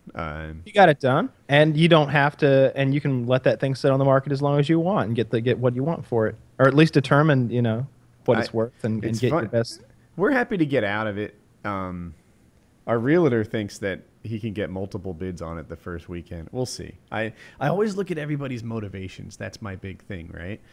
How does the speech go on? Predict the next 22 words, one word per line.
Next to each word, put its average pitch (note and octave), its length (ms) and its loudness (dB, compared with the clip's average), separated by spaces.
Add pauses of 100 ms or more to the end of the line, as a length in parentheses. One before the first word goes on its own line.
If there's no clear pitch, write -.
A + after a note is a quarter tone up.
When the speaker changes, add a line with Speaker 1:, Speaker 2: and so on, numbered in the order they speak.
(340)
Speaker 1:
And, A2 380 -2
uh, G2 420 -2 (760)
he's C#3 200 -2
telling C3 320 0
me A#2 80 -2
that G#2+ 140 -4
we're A#2+ 120 -4
gonna A2+ 180 -4
have G2+ 120 -6
multiple B2+ 380 -8
people F#2+ 520 -8 (140)
bidding A2+ 260 -2
against G2+ 400 -8
each - 160 -12
other F2 220 -8
to - 140 -12
buy F#2+ 260 -6
the F2+ 100 -8
house E2 340 -12
the E2+ 120 -14
first - 320 -14
weekend. D2+ 440 -14